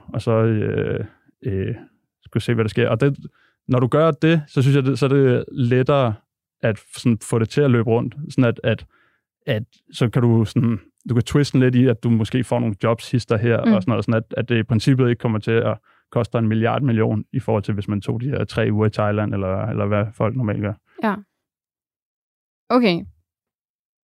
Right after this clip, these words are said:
Speaker 2: Hvor mange penge bruger du på sådan en normal måned, altså i din opsparingsperiode?
Speaker 1: Øh, ja, men der ligger jeg sådan set stadigvæk,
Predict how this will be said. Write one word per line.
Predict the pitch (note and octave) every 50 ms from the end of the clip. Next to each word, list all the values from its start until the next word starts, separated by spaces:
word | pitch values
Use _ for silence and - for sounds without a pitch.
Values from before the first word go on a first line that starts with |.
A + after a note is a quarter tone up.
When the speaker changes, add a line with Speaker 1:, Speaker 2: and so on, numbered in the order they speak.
| _ _ _ _ _ _ _ _ _ _ _ G#3 G#3 G3
Speaker 2:
Hvor | G3+ A3 G#3+
mange | G#3+ G#3+ G#3 G#3+ A#3+ B3+
penge | - A#3+ A#3 A3+ A#3 G#3+
bruger | - - G#3 A3 B3
du | C4 A#3+ F#3+ F#3+ -
på | - G#3
sådan | G3 G3 F#3
en |
normal | F#3 F3+ F#3 F3+ G3
måned, | F#3 F3+ F3+ F3+ F#3 F#3+ F#3+ - _ - -
altså | F#3+ - -
i | G3+
din | F#3+ F#3 G3 F#3+
opsparingsperiode? | F#3+ F#3+ F#3 - - G3 F#3+ F#3 - _ F#3 F#3 F3 F3+ F#3+ F#3+ _ _ _ _ _ _ _ _ -
Speaker 1:
Øh, | F#3 D3+ D3 C#3 C3+ C3+ C3+ C3+ C3 B2+ B2 B2 B2 B2 A#2+
ja, | B2 - - - - -
men | A#2 A#2+ A#2
der | - C#3+ D3
ligger | C#3+ C#3 C3 B2+ C3+
jeg | B2+
sådan | G#2+ - A2+
set | - B2 A2+ -
stadigvæk, | - A#2+ A#2 B2 B2 A#2+ A#2 A2 - - -